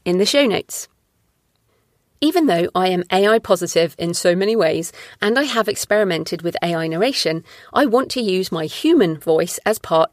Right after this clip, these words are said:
of doubling down on being human, so I still intend to narrate my short stories and novellas. However, if Eleven Labs, which is very good, becomes an acceptable partner for Findaway Voices by Spotify,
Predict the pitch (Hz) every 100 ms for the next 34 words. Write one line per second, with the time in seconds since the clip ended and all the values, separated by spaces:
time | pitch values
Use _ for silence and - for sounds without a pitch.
0 | - 170 190 190 247 247 170 160 160 165
1 | 160 160 - 190 165 170 _ - - -
2 | 226 240 262 - 220 226 - 165 170 170
3 | 170 170 175 - - 160 - 240 - -
4 | 170 165 170 - 165 160 156 160 - -
5 | - _ _ _ _ 190 165 143 - _
6 | - _ - 196 - 185 185 214 302 196
7 | 151 147 185 - - 165 170 143 170 160
8 | 156 - - - 185 - 160 170 - 185
9 | - - - - 214 233 - 233 220 -
10 | 151 - - 190 180 185 180 170 160 156
11 | 160 - 160 - 285 - - 139 156